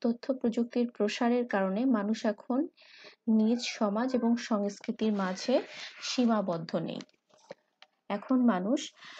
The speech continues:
বিশ্ব নাগরিক। কর্ম,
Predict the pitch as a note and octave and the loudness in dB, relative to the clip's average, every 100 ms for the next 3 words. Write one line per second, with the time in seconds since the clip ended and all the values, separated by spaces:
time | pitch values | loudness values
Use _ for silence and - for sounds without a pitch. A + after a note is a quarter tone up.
0 | - - G#3+ G#3+ - G3+ F3 - D#3+ - | -10 0 0 0 -2 -2 -2 -2 -4 -6
1 | - - _ - - _ _ _ _ _ | -10 -20 _ -20 -20 _ _ _ _ _
2 | _ _ _ _ _ _ _ _ _ _ | _ _ _ _ _ _ _ _ _ _
3 | - A3 G#3+ A3 | 4 6 8 6